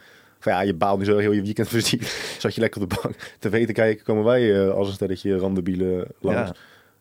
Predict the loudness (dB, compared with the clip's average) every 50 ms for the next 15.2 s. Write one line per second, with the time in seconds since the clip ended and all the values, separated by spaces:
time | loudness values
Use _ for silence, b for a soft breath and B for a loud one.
0 | b -2 0 2 2 2 2 0 -2 -6 -6 -4 -2 -2 -2 -2 -4 -8 -6 -4
1 | -4 -2 0 0 -2 -2 -2 -2 -2 -2 -2 -2 -4 -8 _ _ -12 -6 -4 -4
2 | -4 -4 -6 -4 -2 0 0 0 0 0 -2 -2 -2 -2 -4 -4 -8 -12 -8 -4
3 | -2 0 0 0 0 -2 -2 -2 -2 -2 -2 -2 -4 -4 -4 -2 -2 -2 -2 -2
4 | -4 -4 -4 -4 -4 -6 -6 -10 _ _ -14 -10 -8 -8 -6 -6 -8 -10 -6 -4
5 | -2 0 2 2 2 2 2 0 -2 -4 b b b b b b b b _ _
6 | -6 -4 -2 0 0 -2 -2 0 0 0 -2 -2 -2 -2 0 0 0 -2 -4 b
7 | b b b b b -10 -8 -6 -6 -6 -6 -8 -4 -2 -2 0 2 0 0 0
8 | 0 0 2 2 2 2 2 -2 -4 -4 -4 -4 0 2 2 2 2 0 0 0
9 | -2 -4 -4 -4 -6 -6 -6 -4 -2 0 0 0 0 -2 -2 0 0 0 -2 -2
10 | -2 -2 -2 -2 0 0 0 0 0 0 -2 -4 -4 -4 -4 -2 -2 0 0 2
11 | 0 0 -2 b b b b b b b b b b b b b _ _ -8 -6
12 | -4 -2 -2 -2 -2 -2 -4 -4 -4 -4 -6 -8 -6 -2 0 0 0 0 0 0
13 | 0 0 2 2 2 0 0 -2 -2 -4 -2 0 0 0 0 0 -2 -2 -2 -2
14 | -2 0 0 0 0 0 -2 -2 -6 -6 -4 -4 -2 -2 0 0 0 0 0 -2
15 | -2 -4 -4 B